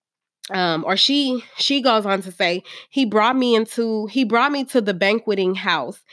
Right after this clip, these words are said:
and his banner over me was love." And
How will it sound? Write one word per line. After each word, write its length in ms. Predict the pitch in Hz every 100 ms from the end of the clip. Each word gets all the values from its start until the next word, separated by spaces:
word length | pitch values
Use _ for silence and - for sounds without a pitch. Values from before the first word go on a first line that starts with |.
| - -
and 140 | 196
his 200 | 214 220 180
banner 600 | 196 208 233 226 226 220 - _ -
over 380 | 202 220 202 190
me 200 | 185 180
was 260 | 175 170
love." 640 | 170 175 208 196 135 143 190 - _ _ _ _ _ 202
And 420 | 196 190 190